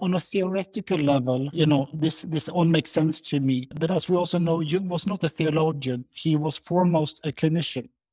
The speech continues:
He was foremost, you know, developing his theory out of his own experience with himself and his patients. And good and evil, you say, is not in conflict. I agree theoretically.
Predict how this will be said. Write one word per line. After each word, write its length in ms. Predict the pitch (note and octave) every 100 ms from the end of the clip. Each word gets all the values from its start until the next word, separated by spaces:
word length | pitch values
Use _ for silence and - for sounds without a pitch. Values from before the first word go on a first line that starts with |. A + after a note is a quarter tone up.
| _ _ _ _ _ _ _
He 140 | - F3
was 220 | F3+ -
foremost, 580 | F3 F3 F3 D#3+ D3 -
you 80 |
know, 280 | D3 C#3+ C#3+ - _
developing 480 | D3+ D3+ D3 D3 D3
his 160 | D3+ -
theory 400 | D#3+ D3 D3 D3+
out 140 | D3
of 80 | C#3
his 160 | D3
own 180 | D#3 D#3+
experience 560 | D3+ - D3+ C#3+ C#3 -
with 140 | C#3
himself 480 | B2 C#3 - D#3+ D3
and 180 | C#3 C#3
his 200 | C#3+ -
patients. 540 | E3 D3+ - B2+ - - - - -
And 260 | E3+ E3+ -
good 220 | G#3+ G#3
and 160 | F3 -
evil, 340 | F#3 G3 E3 D3+
you 140 | D#3 C#3+
say, 160 | D#3+
is 260 | E3 D#3+ -
not 300 | F3 F#3+ -
in 140 | F3 C#3+
conflict. 800 | - F#3 F#3 B2+ C3 - - - _ _ _ _
I 100 | D#3+
agree 420 | F3+ E3+ D3 G3+ F#3+
theoretically. 800 | D#3 C#3 F#3+ - D3+ - B2+